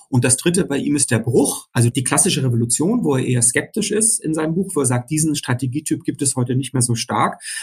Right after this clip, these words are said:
Aber eben ist ja erstmal ein Analyse, äh, Muster, eine Dreiteilung, die uns hilft, bestimmte Strategien und ihre Reichweite zu denken. Das heißt aber nicht, ich glaube, das ist ganz wichtig, wenn wir Wright verstehen wollen.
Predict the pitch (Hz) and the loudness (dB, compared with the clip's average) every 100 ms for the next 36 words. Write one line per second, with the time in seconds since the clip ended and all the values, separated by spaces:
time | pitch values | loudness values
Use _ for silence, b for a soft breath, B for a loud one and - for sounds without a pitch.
0 | B - 123 151 160 147 143 123 113 - | B 0 2 2 0 0 0 2 2 2
1 | 107 147 151 139 - 127 127 123 120 120 | 2 2 2 2 2 2 2 2 2 4
2 | 208 208 202 196 B B B 185 147 180 | 4 4 2 -2 B B B -2 2 2
3 | 180 180 156 151 131 127 117 143 - 135 | 2 2 0 0 -2 0 -2 -2 -2 -2
4 | 139 135 131 143 135 - 147 175 180 - | 0 0 -2 0 0 2 2 2 2 -2
5 | - B B - 131 160 160 135 - 127 | -10 B B -4 -2 0 0 -2 -2 -4
6 | - 123 139 143 131 120 110 110 113 117 | -4 -4 -2 0 -2 -4 -2 -2 -2 -4
7 | 110 - 117 104 - 104 - 143 - 131 | -4 -4 -6 -6 -6 -6 -2 -2 -2 0
8 | 156 285 - - - 131 139 127 151 147 | 2 2 0 -6 -8 -6 0 0 0 0
9 | 196 - 120 120 120 110 110 110 - b | 0 -2 -2 0 0 0 -2 -4 -8 b
10 | b - 123 123 113 110 98 | b -2 0 2 2 0 -4